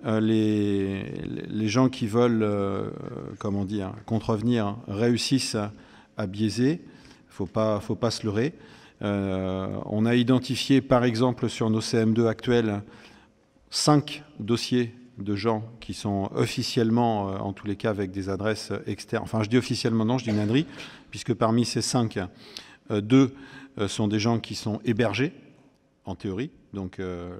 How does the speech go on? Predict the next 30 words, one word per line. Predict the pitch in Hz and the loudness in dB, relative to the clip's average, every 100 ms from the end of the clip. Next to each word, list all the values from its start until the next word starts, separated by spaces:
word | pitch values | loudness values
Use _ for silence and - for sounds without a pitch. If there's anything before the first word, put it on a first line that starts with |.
| 52 52 | -14 -10
là | 95 98 | -6 -6
encore, | 92 117 104 98 | -4 -2 -4 -4
euh, | 95 | -8
il | 98 | -10
faudra | 92 98 92 | -10 -8 -6
que | 98 | -6
la | 98 | -8
police | - 101 95 | -6 -6 -4
municipale | 101 95 - - 101 | -6 -6 -8 -6 -4
vérifie. | 98 95 - 151 - - - - | -2 -4 -4 -6 -6 -18 -20 -14
C'est | - | -8
simplement | - 120 127 127 | -4 -2 0 0
pour | 120 110 | 0 -4
permettre | 120 110 120 - | -2 -2 -2 -2
à | 104 | -4
l'Éducation | 104 104 110 - 107 | -4 -4 -6 -4 -4
nationale | 107 117 131 135 | -2 -2 0 0
d'avoir | 113 113 | 0 0
les | 107 107 | 0 -2
idées | 110 113 | -2 0
claires | 131 113 | 0 -2
sur | - 104 | -4 -2
les | 101 98 98 | 0 -2 0
notifications | 127 127 123 123 120 - 120 | -2 -2 -6 -4 -4 -2 -4
d'affectation | 107 117 - 110 - 117 - - - | -4 -6 -6 -8 -4 -6 -6 -20 -18
sixième | - - 127 120 131 113 110 117 | -8 -4 -2 2 2 2 -4 -6
pour | 107 | -2
la | 104 | 0
rentrée | 101 98 104 | -2 -4 -6
prochaine, | - 98 - 147 | -8 -6 -2 -4